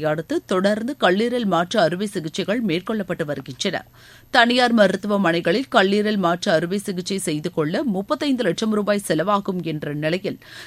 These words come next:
சென்னை ராஜீவ்காந்தி அரசு மருத்துவமனையில் முதலமைச்சரின் விரிவான மருத்துவ காப்பீட்டு திட்டத்தின் கீழ் கட்டணமின்றி அறுவை சிகிச்சை செய்யப்படுவதாக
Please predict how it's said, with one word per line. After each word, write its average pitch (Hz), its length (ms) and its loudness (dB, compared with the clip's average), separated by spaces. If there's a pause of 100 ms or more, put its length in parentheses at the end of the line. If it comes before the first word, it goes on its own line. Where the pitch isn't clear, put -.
சென்னை 262 320 6
ராஜீவ்காந்தி 254 680 6
அரசு 190 320 4
மருத்துவமனையில் 190 800 2
முதலமைச்சரின் 240 640 0
விரிவான 226 460 2
மருத்துவ 190 460 0
காப்பீட்டு 196 460 0
திட்டத்தின் 175 520 -4
கீழ் 277 300 -4
கட்டணமின்றி 170 760 -2
அறுவை 202 380 0
சிகிச்சை 220 380 -6
செய்யப்படுவதாக 160 920 -4